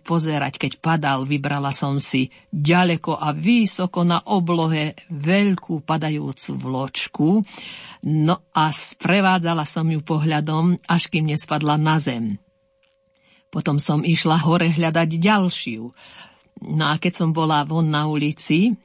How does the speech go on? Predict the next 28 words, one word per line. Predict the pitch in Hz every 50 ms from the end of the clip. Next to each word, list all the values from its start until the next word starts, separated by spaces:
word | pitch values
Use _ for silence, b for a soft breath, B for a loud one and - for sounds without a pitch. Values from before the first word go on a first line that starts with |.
| - -
alebo | 151 147 147 147 143 143
vo | 147 143 143 143
dvore, | 135 131 147 156 151 156 160 170 180 180 - _ _ B B B B B B B B B B B _ _ _
tak | - 139 131 131 - -
takú | - - 190 208 196 - - 151
vločku | 147 143 143 143 151 156 170 175 - - - - 151
som | - - 151 135 127 127
chytala | 127 - - - - 156 139 - - 139 143 143 135
do | 139 143 139 143 139 139 139 139
úst. | 156 151 - - - - - - - B B B B B B B B B
A | 139
tešila | 139 - - 196 196 - 196 170 170 160
som | - 175 160
sa, | 151 - - 147 139
keď | - 156 -
som | - 151 143 143 139 127 - _ _ _ _
stála | - - - - - - 196 202 208 202 190 175
po | - - 190
kolená | 180 - 180 180 185 185 180 175 165 156 160
v | - - -
čerstvom | 170 170 160 - - - 160 156 151 151 147
snehu | 139 - - - 165 170 180 190 180 160 143 139 147
a | - -
bola | 143 160 165 156 143
som | - - 165 151
zapadaná | 147 160 147 - - 147 143 147 143 147 139 139 135 143 143
ako | - 143 131
snehuliak. | - - 143 143 143 139 143 147 143 143 131 120 - - - - -